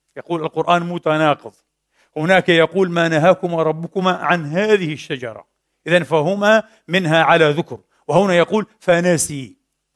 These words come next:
ما هذا التناقض؟ لأنه ليس بكلام الله. أعوذ بالله، نعوذ بالله من العجل على جهل، من العجل على جهل. يعجل وهو جاهل، ثم يأتي يتبجح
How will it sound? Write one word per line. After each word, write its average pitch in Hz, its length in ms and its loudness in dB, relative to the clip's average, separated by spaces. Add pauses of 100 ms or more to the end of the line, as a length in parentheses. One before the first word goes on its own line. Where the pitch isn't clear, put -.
(260)
ما 175 60 2
هذا 175 180 4
التناقض؟ 156 600 -2 (640)
لأنه 147 340 -2
ليس 160 200 -2
بكلام 147 460 -2
الله. 113 160 -12
أعوذ 147 340 -6
بالله، 117 320 -10 (580)
نعوذ 170 260 -2
بالله 156 300 2
من 156 140 0
العجل 180 680 2 (380)
على 147 240 2
جهل، 123 440 -2 (520)
من 143 100 -2
العجل 156 640 0
على 151 320 2
جهل. 123 400 -6 (460)
يعجل 165 320 0
وهو 147 300 0
جاهل، 120 380 -6 (280)
ثم 175 160 -10
يأتي 196 360 -6 (180)
يتبجح 131 920 -10